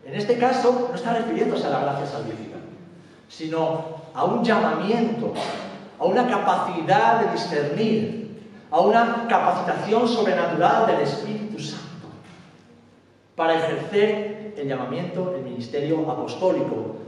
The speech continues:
de pastorado, de enseñanza entre los gentiles.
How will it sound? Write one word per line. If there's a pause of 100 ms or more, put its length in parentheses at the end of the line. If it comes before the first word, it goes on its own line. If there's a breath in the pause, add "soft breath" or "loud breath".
de
pastorado, (220)
de
enseñanza (380 loud breath)
entre
los
gentiles.